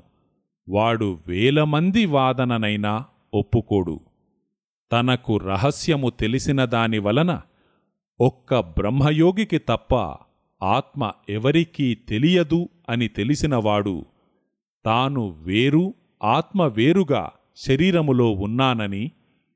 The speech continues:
శరీరము లోపల జరిగెడి పనులను తాను ఏమాత్రమూ చేయలేదని, శరీరమంతా ఆత్మ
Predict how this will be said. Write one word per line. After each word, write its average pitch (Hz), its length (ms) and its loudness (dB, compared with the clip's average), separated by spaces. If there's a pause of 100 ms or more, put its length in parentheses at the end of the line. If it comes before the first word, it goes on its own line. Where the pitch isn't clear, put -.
(240)
శరీరము 190 680 2 (120)
లోపల 175 460 2 (140)
జరిగెడి 147 640 0
పనులను 127 580 0 (640)
తాను 120 340 0 (220)
ఏమాత్రమూ 135 800 -2 (160)
చేయలేదని, 123 840 0 (1700)
శరీరమంతా 127 1000 0 (300)
ఆత్మ 139 360 -2